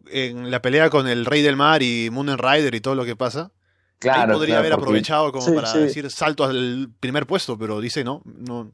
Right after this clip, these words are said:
Speaker 1: no me importa", ¿no?
Speaker 2: No, por-, porque empiezan a atacarlo, y de hecho Saitama, pues, no es, no es orgulloso, ni tampoco, o sea, Saitama es como, oye, ya, o sea, es, es real, es, eh, reacciona como,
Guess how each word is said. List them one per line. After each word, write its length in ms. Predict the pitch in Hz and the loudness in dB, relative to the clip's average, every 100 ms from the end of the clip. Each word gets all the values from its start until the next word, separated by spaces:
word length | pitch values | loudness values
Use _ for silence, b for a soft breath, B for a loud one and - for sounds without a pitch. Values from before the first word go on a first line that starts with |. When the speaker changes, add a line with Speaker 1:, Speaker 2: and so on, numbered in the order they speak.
| _ | _
Speaker 1:
no 240 | 101 135 | -8 -4
me 80 | 139 | -4
importa", 320 | 120 120 104 | -2 -4 -4
¿no? 60 | 104 | -6
Speaker 2:
No, 200 | 120 147 147 | 0 0 2
por-, 240 | 123 - _ _ _ | -2 -2 _ _ _
porque 180 | 117 110 | -2 2
empiezan 400 | 123 139 143 147 | 2 2 2 2
a 40 | |
atacarlo, 640 | 127 92 - 101 104 101 101 | 4 2 2 4 6 4 4
y 60 | |
de 80 | 110 | 4
hecho 180 | 123 135 | 2 0
Saitama, 520 | 120 95 104 104 90 | 0 4 4 4 2
pues, 260 | 101 - 104 | 0 -2 0
no 160 | 107 | 2
es, 240 | 110 - - | 2 0 -6
no 160 | 98 | -2
es 140 | 110 120 | 0 2
orgulloso, 580 | 101 90 98 104 101 | 2 4 4 4 2
ni 160 | 95 90 | -2 0
tampoco, 280 | 95 95 98 | 0 2 0
o 40 | |
sea, 160 | 98 92 - | 0 -2 0
Saitama 520 | 107 101 127 131 127 | 0 2 2 4 4
es 160 | 127 - | 2 0
como, 300 | 117 98 - | 2 2 4
oye, 340 | 104 98 87 - - - _ _ - | 4 4 2 -4 -18 -20 _ _ -10
ya, 360 | - 101 92 90 | 0 4 4 2
o 20 | |
sea, 140 | 110 | 2
es, 100 | 113 - | 2 2
es 120 | 135 | 2
real, 380 | 135 107 101 92 | 4 4 4 2
es, 160 | 117 | 0
eh, 640 | 107 101 98 - 104 98 98 | -2 -2 -2 0 2 2 2
reacciona 480 | 107 101 135 135 135 | 0 2 0 2 0
como, 460 | 117 92 90 - | 0 0 -2 -6